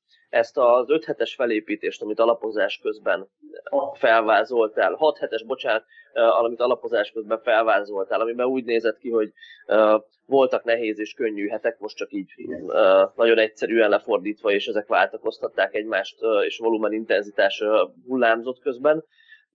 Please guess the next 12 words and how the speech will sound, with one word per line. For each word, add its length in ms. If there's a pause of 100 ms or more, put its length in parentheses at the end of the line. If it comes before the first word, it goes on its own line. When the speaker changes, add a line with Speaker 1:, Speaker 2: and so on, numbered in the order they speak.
(340)
Speaker 1:
akkor, 800
hogyha 300
ezt 260
szembeállítjuk 760
egy 160
olyan 200
programmal, 760 (320)
amikor 360
hat 240
héten 440
keresztül 840 (300)
alacsonyabb 960